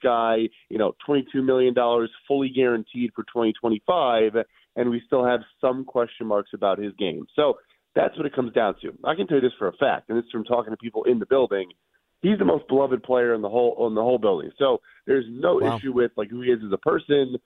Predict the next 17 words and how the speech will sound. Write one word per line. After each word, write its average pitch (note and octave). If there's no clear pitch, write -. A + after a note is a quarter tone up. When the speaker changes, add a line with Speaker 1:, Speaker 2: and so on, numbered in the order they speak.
Speaker 1:
um, G#2
<clears throat> A2+
his A#2
work E3
ethic. C#3+
His D3
intangibles D3
are A#2
legitimately C#3+
a A2+
hundred C3+
out A#2
of A2
a G#2+
hundred. -
They G2
are G2+